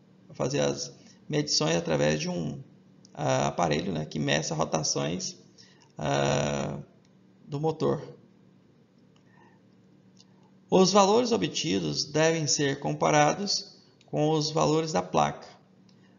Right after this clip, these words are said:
dos motores e com os valores constantes no histórico do motor. Resistência de isolação, resistência das bobinas, corrente de trabalho, et cetera,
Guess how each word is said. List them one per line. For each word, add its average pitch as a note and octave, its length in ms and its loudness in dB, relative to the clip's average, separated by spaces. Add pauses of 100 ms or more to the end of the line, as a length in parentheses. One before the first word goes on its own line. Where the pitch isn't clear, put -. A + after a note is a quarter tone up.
(380)
dos D3 260 0
motores C#3+ 720 -4 (240)
e D#3 80 -4
com D#3 180 -4
os D#3 100 -2
valores D3+ 340 0
constantes D#3+ 540 -4
no E3+ 100 -4
histórico E3 500 2
do D#3+ 120 -4
motor. D3+ 440 -4 (960)
Resistência E3+ 800 0
de D3 140 -2
isolação, E3+ 760 0 (640)
resistência D3+ 520 0
das D3+ 100 -2
bobinas, F3+ 680 -2 (440)
corrente D#3 480 0
de - 80 -10
trabalho, D#3+ 420 4
et F3 80 -2
cetera, D3 320 0